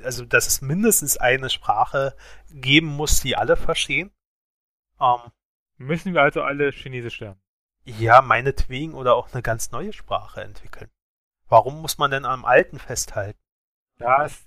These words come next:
Speaker 2: das, das, das funktioniert. <laughs> Künstlich entwickelte Sprachen, die neu entwickelt werden, funktioniert nicht. Das hatte sch-, es hat man schon mehrmals versucht, es hat nicht geklappt.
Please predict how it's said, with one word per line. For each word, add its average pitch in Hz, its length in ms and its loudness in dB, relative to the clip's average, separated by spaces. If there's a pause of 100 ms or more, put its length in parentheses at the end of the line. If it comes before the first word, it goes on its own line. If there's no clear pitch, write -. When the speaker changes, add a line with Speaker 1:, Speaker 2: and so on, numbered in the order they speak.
Speaker 2:
das, 127 380 -4
das, - 280 -12
das 117 260 -12
funktioniert. 110 640 -20 (200)
<laughs> - 140 -6 (300)
Künstlich 147 420 -6
entwickelte 123 560 -8
Sprachen, 120 640 0
die 110 100 -20
neu 110 200 -6
entwickelt 120 400 -14
werden, 107 220 -16
funktioniert 101 540 -20
nicht. 98 180 -20
Das - 180 -20
hatte 117 220 -16
sch-, - 100 -20 (480)
es 127 140 -14
hat 156 160 -2
man 165 140 -4
schon 151 120 -6
mehrmals 156 280 -2
versucht, 165 340 -6
es 147 100 -10
hat 135 140 -14
nicht 135 160 -16
geklappt. 107 360 -16